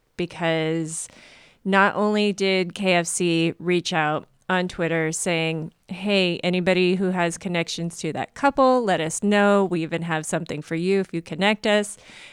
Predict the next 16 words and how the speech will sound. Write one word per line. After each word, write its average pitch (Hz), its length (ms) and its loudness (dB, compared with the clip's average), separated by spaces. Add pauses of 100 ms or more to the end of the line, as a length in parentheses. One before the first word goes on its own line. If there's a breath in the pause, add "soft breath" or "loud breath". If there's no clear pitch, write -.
(100)
And 196 200 0
then 185 460 0 (240)
other 190 240 4
companies 175 720 -2 (540 soft breath)
were 190 520 2 (200)
not 185 260 4
about 175 280 4
to 190 120 -6
let 170 340 2 (120)
K 185 160 -2
F 160 160 0
C 160 260 -2
take 156 320 -4 (140)
all 165 200 2
of 151 140 -2
it. 202 300 2